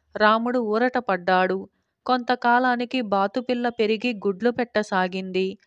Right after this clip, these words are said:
ఇంతలో వర్షాకాలం వచ్చింది. ఒకనాటి రాత్రి వర్షం జోరున కురుస్తూ ఉండగా ఒక ఫకీరు వచ్చి గురవయ్య ఇంటి తలుపు తట్టాడు.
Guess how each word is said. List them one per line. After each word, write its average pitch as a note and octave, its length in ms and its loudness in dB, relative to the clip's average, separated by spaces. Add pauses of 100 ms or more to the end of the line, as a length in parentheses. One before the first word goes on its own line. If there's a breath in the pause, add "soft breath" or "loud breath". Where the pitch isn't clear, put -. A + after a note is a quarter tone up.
(280)
ఇంతలో A3+ 440 4
వర్షాకాలం A#3+ 840 2
వచ్చింది. F#3+ 640 -4 (340)
ఒకనాటి A#3 580 2
రాత్రి A3+ 520 2 (120)
వర్షం A3 440 0
జోరున A3+ 460 0
కురుస్తూ A#3 500 -2
ఉండగా F#3 540 0 (360)
ఒక A#3+ 200 2
ఫకీరు B3 520 0
వచ్చి A3+ 520 -2 (140)
గురవయ్య A3+ 480 2
ఇంటి G3+ 260 -4
తలుపు B3 320 0
తట్టాడు. F#3 720 2